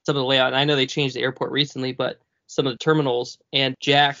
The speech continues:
Jones and I were talking about this, and the part where he falls off the, uh, the gate or the, or into the, like,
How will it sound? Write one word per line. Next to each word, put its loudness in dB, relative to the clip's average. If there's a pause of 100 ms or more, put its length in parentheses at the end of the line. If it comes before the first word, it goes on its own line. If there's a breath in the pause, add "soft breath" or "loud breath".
Jones -8
and -10
I -4
were -8
talking -10
about -10
this, -14 (340)
and -6 (100)
the -20
part -2
where -2
he -2
falls -2
off 0
the, -8
uh, -6 (720)
the 2
gate 0
or -8
the, -8 (180)
or 2
into 0
the, 2
like, -2